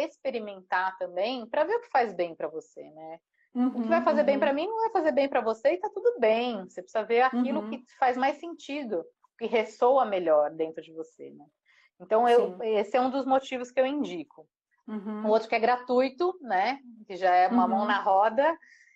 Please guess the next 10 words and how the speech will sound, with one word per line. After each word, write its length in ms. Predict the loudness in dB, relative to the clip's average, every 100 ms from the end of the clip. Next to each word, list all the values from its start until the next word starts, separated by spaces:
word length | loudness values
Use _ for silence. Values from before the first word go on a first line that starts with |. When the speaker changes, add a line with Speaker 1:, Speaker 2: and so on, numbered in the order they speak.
| _
Speaker 1:
Então, 440 | -16 -2 0 2 4
Speaker 2:
Sim. 40 |
Speaker 1:
é, 120 | 4 2
dessas 520 | 2 4 4 2 0
oitenta 520 | 0 0 -2 2 0
mil 180 | 0 -4
práticas 540 | 0 2 2 0 -10 -10
são 120 | -10
todas 360 | -6 -6 -6
gratuitas. 760 | -2 -4 -4 -4 -4 -4 -8